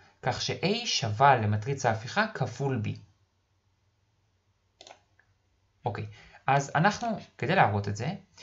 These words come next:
בוא נזכר מה שאמרנו, A, בוא נניח שהדטרמיננטה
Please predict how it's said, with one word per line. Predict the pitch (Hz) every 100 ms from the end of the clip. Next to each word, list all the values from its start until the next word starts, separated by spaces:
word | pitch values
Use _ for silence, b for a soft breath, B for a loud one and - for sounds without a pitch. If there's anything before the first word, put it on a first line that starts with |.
| B -
בוא | 135
נזכר | 143 120 127 123
מה | 113
שאמרנו, | 110 101 107 156 196 - -
A, | 156 139 104 107 - _ _ 117
בוא | 117 135
נניח | 165 151 156 143
שהדטרמיננטה | - 113 104 117 110 117 123 117 104